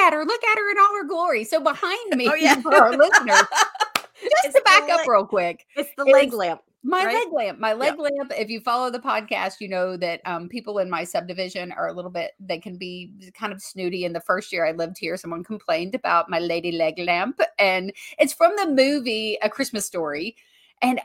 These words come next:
Speaker 1: here's what I want. I want a, I want my dad, my daddy hot dog, if y'all know him. He, uh, he is really creative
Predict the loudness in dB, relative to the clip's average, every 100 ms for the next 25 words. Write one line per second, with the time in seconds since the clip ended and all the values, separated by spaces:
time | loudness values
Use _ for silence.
0 | -4 0 0 4 4 6 4 0 -2 -2
1 | -2 2 2 2 0 2 2 0 -2 -2
2 | 0 0 0 -2 -4 -2 -2 0 0 0
3 | -2 -8 -4 0 0 0 0 -2 2 2
4 | 0 -2 -4 0 0 0 -2 -2 -4 -6
5 | -12 _ _ _ -4 -2 -2 -2 -4 -6
6 | -2 2 2 0 -4 -4 -4 -8 -8 -6
7 | -6 -6